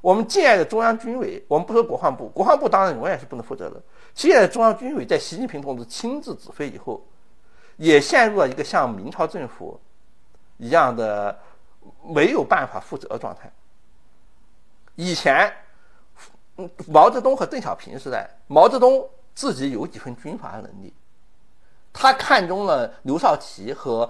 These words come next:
苏联式老干部在这方面的低能。低能是什么原因？就是你不可能按照苏联建军方式在中国建军的，那你军队永远搞不大。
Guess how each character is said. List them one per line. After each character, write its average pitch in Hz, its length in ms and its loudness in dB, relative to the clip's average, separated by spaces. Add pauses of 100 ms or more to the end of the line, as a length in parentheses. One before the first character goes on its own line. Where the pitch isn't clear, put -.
(120)
苏 254 260 -6
联 180 180 -2
式 151 120 -16
老 160 160 -8
干 131 220 -10
部 - 140 -16
在 151 160 -4
这 - 140 -6
方 147 160 -6
面 101 120 -10
的 90 120 -16
低 139 160 -16
能。 170 100 -16 (380)
低 370 180 -6
能 214 160 0
是 214 120 -6
什 143 80 -8
么 131 80 -8
原 110 160 -6
因？ 107 120 -10 (200)
就 160 100 -6
是 190 240 0 (460)
你 180 160 -2
不 381 160 2
可 - 140 -8
能 160 100 2
按 175 60 -2
照 135 80 -4
苏 208 220 -10
联 190 180 -4
建 143 200 -8
军 127 120 -12
方 139 180 -14
式 135 80 -14
在 110 80 -10
中 120 160 -16
国 120 100 -12
建 - 200 -18
军 - 180 -20
的， - 80 -20 (460)
那 302 180 4
你 139 160 -4
军 196 160 -10
队 165 80 -6
永 101 120 -10
远 160 80 -8
搞 - 140 -16
不 - 80 -16
大。 120 160 -16